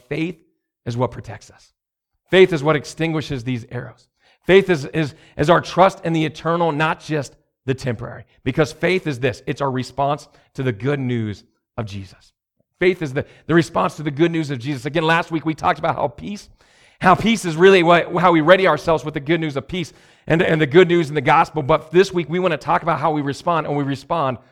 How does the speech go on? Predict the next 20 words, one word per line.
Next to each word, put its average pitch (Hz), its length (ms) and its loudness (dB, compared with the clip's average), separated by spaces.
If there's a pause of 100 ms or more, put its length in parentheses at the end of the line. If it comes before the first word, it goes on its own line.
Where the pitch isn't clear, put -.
with 131 200 -2
faith. - 400 -18 (540)
Our 180 140 0
response 156 500 -2 (320)
has 131 460 -6 (400)
to 123 100 -8
be 101 360 -6 (100)
faith. - 240 -16 (440)
Because 123 240 -4
this, - 240 -16 (800)
because - 180 -8
faith 160 300 2 (640)
is 131 120 -2
our 131 120 4
first 156 320 0
step - 460 -2 (460)
to 123 100 -6
God's 135 320 0
perfect 117 600 -8 (240)
plan. - 220 -14